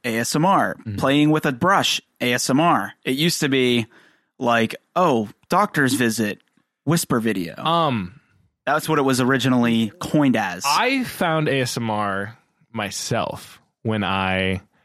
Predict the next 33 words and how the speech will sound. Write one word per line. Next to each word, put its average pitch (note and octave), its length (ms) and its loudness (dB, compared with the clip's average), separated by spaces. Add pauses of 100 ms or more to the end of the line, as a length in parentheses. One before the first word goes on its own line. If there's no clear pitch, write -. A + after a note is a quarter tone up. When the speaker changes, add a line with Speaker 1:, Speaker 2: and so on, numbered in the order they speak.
(640)
Speaker 2:
I G#2+ 40 -4
feel D#3+ 140 -2
like F3 120 0
I - 20 0
might C3+ 140 0
have A2 100 -2
told A2 220 -2
you G2+ 100 -2
guys F2+ 180 -6
this F#2 120 -10
story F#2+ 320 -10
already, F2+ 300 -12
and F#2 100 -16
this - 120 -18
is G#2 80 -16
what F#2+ 140 -16
made F#2+ 180 -16
us F2 140 -18
want G2 140 -16
to F2+ 60 -20
do G2 180 -16
an F#2+ 80 -16
A F2+ 100 -16
S - 140 -20
M F#2+ 80 -18
R G2 140 -10
episode. C#2+ 440 -20 (140)
But, G2+ 260 -10 (800)
um, G#2+ 260 -6
when A2+ 120 -6
I C#3 80 -4
was C3+ 180 -6
younger, G#2+ 680 -4